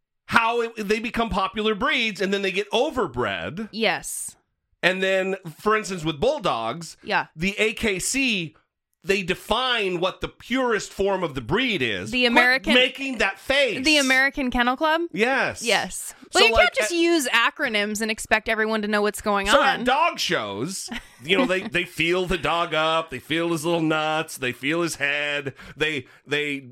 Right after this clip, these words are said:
Speaker 1: measure the distance from the nose to the top of the head. And so it's like this, there's this pu-, it's really eugenics.
Speaker 2: Yeah.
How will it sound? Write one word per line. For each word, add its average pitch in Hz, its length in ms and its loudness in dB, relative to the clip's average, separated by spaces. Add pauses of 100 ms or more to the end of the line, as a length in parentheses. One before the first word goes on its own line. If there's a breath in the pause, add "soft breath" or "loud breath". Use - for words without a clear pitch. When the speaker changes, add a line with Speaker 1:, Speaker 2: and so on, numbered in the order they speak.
Speaker 1:
measure 175 600 0
the 135 120 -6
distance 160 520 -4
from 156 200 -2
the 165 100 2
nose 160 380 0
to 160 120 -2
the 165 100 -4
top 143 260 -4
of 156 60 -10
the 139 100 -2
head. 143 280 -2
And 143 140 -6 (160 soft breath)
so 226 140 -4
it's 226 140 -4
like 220 200 -4
this, 196 280 -4 (380 soft breath)
there's 175 220 -2
this 190 340 -6
pu-, 240 260 -6
it's - 180 -10
really 440 280 0
eugenics. 165 840 -4
Speaker 2:
Yeah. 262 240 0